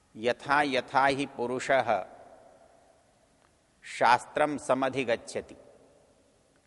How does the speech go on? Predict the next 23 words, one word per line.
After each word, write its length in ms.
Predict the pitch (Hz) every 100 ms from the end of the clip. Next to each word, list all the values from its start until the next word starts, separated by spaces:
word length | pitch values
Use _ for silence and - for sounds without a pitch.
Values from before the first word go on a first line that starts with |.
| _ _ _ -
तथा 360 | 113 139 139
तथा 420 | 139 123 - 123 123
विजानाति 920 | 107 104 117 117 123 123 - 135 135
विज्ञानं 720 | 104 90 87 113 113 120 120
चास्य 480 | - 107 101 - 98
रोचते।" 460 | 87 80 - - - _ _ _ _ _ _ _ _ _ _ _ _ _ _ _
इसका 280 | 120 - 139
शब्द 320 | - 139 143
है 340 | 135 127 110 110 - - - - - _ _ _ _ _ -
कि 100 | 139
जब 200 | 131 123
व्यक्ति 420 | 117 127 - 139
किसी 280 | 127 123 127
शास्त्र 500 | - 117 120 - 123
को, 200 | - 127
किसी 300 | - - 113
ग्रंथ 280 | 110 113 117
को 600 | 120 - 123 90 - - - _ _ _ _ _ _ _ _ _ _ _
पढ़ता 440 | 120 113 107 135 123
है, 320 | 104 104 101 - - - - - _ _ _ _ _ _ _ _ _
तो 100 | 143
जैसे 360 | 127 131 131 156
जैसे 480 | 139 139 151 131